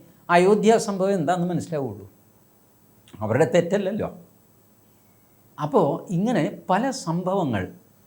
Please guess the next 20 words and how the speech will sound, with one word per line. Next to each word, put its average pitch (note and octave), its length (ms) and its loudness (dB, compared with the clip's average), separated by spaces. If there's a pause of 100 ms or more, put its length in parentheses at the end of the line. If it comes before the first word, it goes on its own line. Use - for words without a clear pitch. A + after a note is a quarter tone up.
(280)
നമ്മൾ, E3+ 500 4
ആ, C3+ 360 -2 (420)
ടി F3 120 4
വിയിൽ F3 280 6
അതിൽ D#3 240 4
ഇതിലൊക്കെ D3 480 2
കാണും. A#2+ 380 -2 (540)
അതിൽ C#3 220 2
പെട്ടുപോയവർ B2+ 800 4
അല്ലെങ്കിൽ A#2+ 320 2
ആ A2+ 100 6
പ്രായമുള്ളവരൊക്കെ A#2+ 920 2
അങ്ങോട്ടും A#2+ 360 -4
ഇങ്ങോട്ടും A#2+ 260 -4
വാഗ്വാദം, A2+ 600 2
സംസാരമൊക്കെ A#2 840 -2
കേൾക്കും. G2+ 360 -4 (460)
ചെറുപ്പക്കാർക്ക് D#3+ 680 0
ഇതെന്താണെന്ന് C#3 600 0
മനസ്സിലാകുന്നില്ല. G2 760 -4